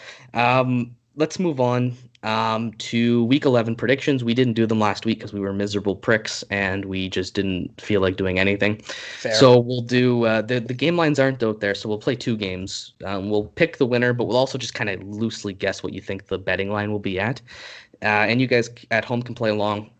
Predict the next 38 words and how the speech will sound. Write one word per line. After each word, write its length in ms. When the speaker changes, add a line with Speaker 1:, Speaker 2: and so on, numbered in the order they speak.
Speaker 1:
tweet 220
us. 340
Um, 200
we'd 100
love 160
to 100
hear 120
from 200
you. 160
Um, 460
it's, 300
it's 160
honestly 440
the 100
best 220
part 180
of 80
this 180
is 80
hearing 280
from 160
you 100
guys. 320
So 400
I 80
got 360
Penn 160
State 400
at 160
Minnesota. 720
What 200
do 60
you 120
think 260
is 80
gonna 180
happen 280
there? 160